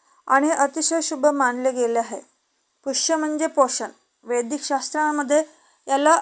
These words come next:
नक्षत्राचा राजा म्हणाले आहे. पुष्य नक्षत्र हे शुभ श-, शक्ती आणि ऊर्जा देणारे नक्षत्र आहे. या दिवशी कोणतेही कार्य केल्यास उत्तम फलप्राप्ती होते. या दिवशी ग्रहणशक्ती ही सर्वाधिक असते, म्हणूनच मुलांच्या सर्वांगीण विकासासाठी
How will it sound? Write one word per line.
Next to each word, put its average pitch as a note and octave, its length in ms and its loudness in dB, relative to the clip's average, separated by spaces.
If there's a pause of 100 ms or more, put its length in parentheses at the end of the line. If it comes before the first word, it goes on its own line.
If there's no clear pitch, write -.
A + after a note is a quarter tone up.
नक्षत्राचा D4+ 760 2
राजा C#4 280 4
म्हणाले A#3 380 -4
आहे. A3 320 -6 (460)
पुष्य D#4 300 0
नक्षत्र D#4 480 -2
हे D4+ 260 4
शुभ C#4+ 260 -4 (100)
श-, - 80 -12 (300)
शक्ती C4+ 480 -4
आणि C4 320 0
ऊर्जा C4+ 320 2
देणारे C4+ 440 2
नक्षत्र C4+ 520 -2
आहे. - 220 -2 (540)
या C#4+ 180 6
दिवशी D4+ 320 2
कोणतेही D#4+ 560 0
कार्य C#4 360 4
केल्यास D4+ 360 -2
उत्तम D#4 360 -4
फलप्राप्ती D4 580 -2
होते. B3+ 400 -4 (240)
या C#4+ 200 6
दिवशी D#4 440 0
ग्रहणशक्ती D4+ 720 0
ही D#4 180 -2
सर्वाधिक C#4 580 0
असते, C4 500 -4 (400)
म्हणूनच D#4 560 0
मुलांच्या C#4 540 2
सर्वांगीण C#4 520 -2
विकासासाठी C#4 840 -2